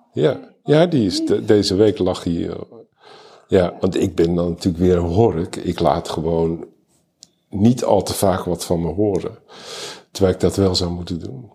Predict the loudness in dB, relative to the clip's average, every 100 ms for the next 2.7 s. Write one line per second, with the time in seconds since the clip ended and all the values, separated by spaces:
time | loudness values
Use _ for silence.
0 | _ 2 4 6 4 4 4 4 2 0
1 | -2 0 2 2 2 2 0 -4 -4 2
2 | 4 4 4 2 -2 -8 -12